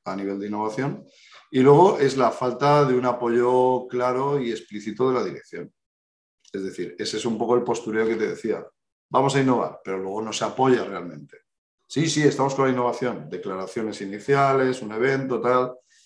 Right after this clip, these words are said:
un, una sala para innovar y luego realmente no se está apoyando. Y se está demasiado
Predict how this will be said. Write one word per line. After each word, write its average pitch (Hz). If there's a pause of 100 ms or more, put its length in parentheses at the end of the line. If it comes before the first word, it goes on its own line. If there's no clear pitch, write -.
(320)
un, 110
una 117
sala 143
para 127
innovar 127
y 123
luego 110
realmente 107
no 120
se 107
está 101
apoyando. 78
Y -
se 92
está 120
demasiado 120